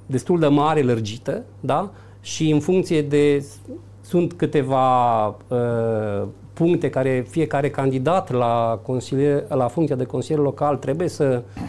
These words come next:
să le atingă. Dacă nu, indiferent, aici la noi, uh, nu este prove-, nu este problema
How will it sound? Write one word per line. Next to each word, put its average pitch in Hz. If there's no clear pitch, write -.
să -
le 131
atingă. 127
Dacă 143
nu, 156
indiferent, 190
aici 156
la 160
noi, 196
uh, 160
nu 190
este 202
prove-, 156
nu 175
este 175
problema 135